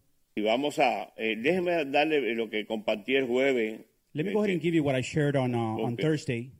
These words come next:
Speaker 1: muchos les gustó de lo que hablé.
Speaker 2: Because, uh, uh, it was a very good word for those that
Speaker 1: Eh,
Speaker 2: were there to receive
Speaker 1: yo,
Speaker 2: it.
Speaker 1: yo había leído un, un, una historia de un niño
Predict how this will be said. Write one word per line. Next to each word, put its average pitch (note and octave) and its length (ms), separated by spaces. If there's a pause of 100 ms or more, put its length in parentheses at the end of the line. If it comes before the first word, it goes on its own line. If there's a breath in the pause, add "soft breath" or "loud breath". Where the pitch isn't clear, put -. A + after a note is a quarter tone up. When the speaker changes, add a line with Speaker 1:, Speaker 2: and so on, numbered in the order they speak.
(160)
Speaker 1:
muchos C#3 380
les D3+ 120
gustó B2+ 380
de C3+ 40
lo B2+ 120
que A#2+ 80
hablé. A#2+ 460 (100)
Speaker 2:
Because, C3+ 280
uh, C#3 100 (100)
uh, C3 520
it D3 80
was C#3+ 180
a C3+ 60
very D#3+ 180
good D#3 160
word D#3 260
for D3+ 120
those C#3 320
that C3+ 120
Speaker 1:
Eh, B2 260
Speaker 2:
were C#3 180
there C#3 160
to C#3+ 120
receive B2+ 360
Speaker 1:
yo, A#2 100
Speaker 2:
it. A2 120
Speaker 1:
yo A#2+ 120
había C3+ 180
leído C3+ 220
un, C3+ 80 (680)
un, A2 420 (100)
una B2+ 260
historia B2 480
de G#2+ 140
un B2+ 120
niño B2+ 380